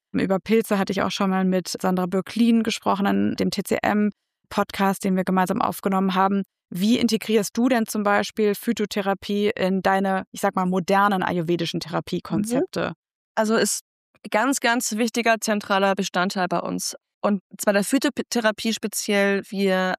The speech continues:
Speaker 2: arbeiten mit alten ayurvedischen Mitteln. Da gibt's einen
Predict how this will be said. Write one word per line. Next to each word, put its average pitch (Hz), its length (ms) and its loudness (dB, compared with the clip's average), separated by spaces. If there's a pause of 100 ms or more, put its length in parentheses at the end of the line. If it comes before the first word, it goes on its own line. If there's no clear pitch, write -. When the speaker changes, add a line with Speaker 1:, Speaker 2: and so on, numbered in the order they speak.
Speaker 2:
arbeiten 196 440 -2
mit 190 200 -2
alten 214 380 0
ayurvedischen 196 640 0
Mitteln. 240 380 2
Da 208 60 -2
gibt's - 400 -8 (580)
einen 190 560 0